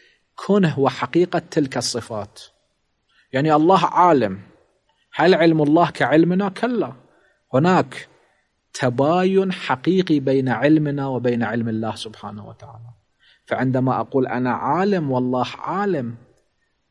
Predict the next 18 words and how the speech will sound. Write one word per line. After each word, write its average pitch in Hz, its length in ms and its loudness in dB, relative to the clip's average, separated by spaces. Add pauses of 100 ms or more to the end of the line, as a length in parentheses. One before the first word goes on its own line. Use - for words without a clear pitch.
ليس 202 360 0
هذا 220 320 -2
تشبيه 160 840 -2
بأنه 135 640 -2
أنا 160 140 -4
عندي 165 260 -4
علم، 196 260 -4
الله 185 280 2
هم 165 80 -2
عنده 147 300 -4
علم، 180 240 0
فصرت 185 920 -2
شبيها 160 500 2
لله 147 400 2
في 170 260 4
امتلاك 135 500 2
العلم. 120 420 2
كلا، 185 500 -6